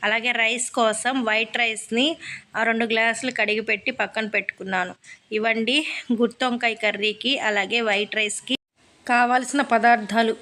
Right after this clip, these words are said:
మరి తయారు చేసుకునే విధానం ఏంటో చూసేద్దామా గాయ్స్? రండి గాయ్స్, చూసేద్దాం. ఇక్కడ మనం స్టవ్ on చేసుకుందాం. స్టవ్ పైన ఈ కడాయిని పెట్టేసుకుందాం. ఈ కడాయిని మనం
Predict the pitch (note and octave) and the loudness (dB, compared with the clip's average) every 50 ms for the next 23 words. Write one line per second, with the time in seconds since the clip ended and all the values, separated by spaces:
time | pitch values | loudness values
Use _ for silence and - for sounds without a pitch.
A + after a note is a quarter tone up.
0 | - A3 A#3+ A#3+ A#3 B3 A#3+ - A#3+ A#3 A#3+ A#3+ C#4 C4+ C4 B3+ A#3+ A#3 - - | -2 0 2 2 2 2 2 4 6 6 6 6 4 0 -2 -2 -2 -2 -2 -2
1 | A#3+ A3+ A3 G#3+ G3+ A3 A#3 A3+ A3 G#3+ G#3+ G#3 G3 A3+ G#3+ A3 A#3 A3+ A3 A#3+ | -2 -2 -2 -2 0 0 0 2 0 -2 -4 -2 -2 -2 -2 0 -2 0 0 0
2 | A#3 G3+ G#3+ G#3+ G#3+ G#3+ G#3+ G#3 A3 A3+ C4+ D#4+ D4 - - G3 G3+ A3 A#3 A#3+ | 0 2 0 0 2 0 0 2 2 2 2 0 0 -2 -2 0 0 0 0 0
3 | C4 A#3+ A#3 A3+ A3+ A3+ A3+ A#3 A#3 - - - B3 A#3+ - - B3+ A#3+ G#3 G3 | 0 0 2 2 4 4 2 2 0 0 0 0 0 0 2 2 2 2 2 2
4 | A3 G#3+ G#3 G#3 G#3 G#3 G#3 G3 - - _ _ _ - _ _ _ _ _ _ | 2 2 2 0 0 -4 -6 -8 -12 -18 _ _ _ -20 _ _ _ _ _ _
5 | _ _ _ _ _ _ _ _ _ - - C4 A3+ C4+ B3 B3 A#3+ A#3+ A#3+ B3+ | _ _ _ _ _ _ _ _ _ -4 -2 -2 0 2 2 2 2 2 2 0
6 | A#3+ - B3+ A#3 A3+ A#3+ C4 C4 B3 - A#3+ A3+ A3+ - - - A3 G#3+ G3+ G#3 | 0 2 2 2 4 4 4 2 2 2 0 0 0 -2 -4 -4 -4 -2 0 2
7 | G#3+ A3 A#3+ C#4+ D#4+ D#4+ - _ _ _ _ _ _ _ - - A#3 A3+ A3 A3+ | 2 2 2 2 0 -4 -8 _ _ _ _ _ _ _ -6 0 2 2 2 4
8 | A3+ B3+ A#3+ A#3 A3+ A#3+ A#3 A3 A3+ - A3 G#3 A3 A3+ A#3 A#3 A#3 A3+ G#3+ - | 2 2 2 2 2 2 0 -2 0 0 2 4 4 2 2 2 0 0 0 0
9 | G#3 G#3 G3+ - - G3 G3 F#3 F#3+ G3+ G#3+ A#3+ C4+ C#4 A#3+ A#3 A3 A3 - A3+ | -2 -4 -4 -6 -6 -8 -8 -6 -4 -4 -4 -4 -4 -6 -8 -8 -8 -4 -2 0
10 | G#3+ A3 A3 A#3 A#3 A3+ A3 G#3 G#3 A#3 | 2 4 4 2 2 0 0 -2 -2 -4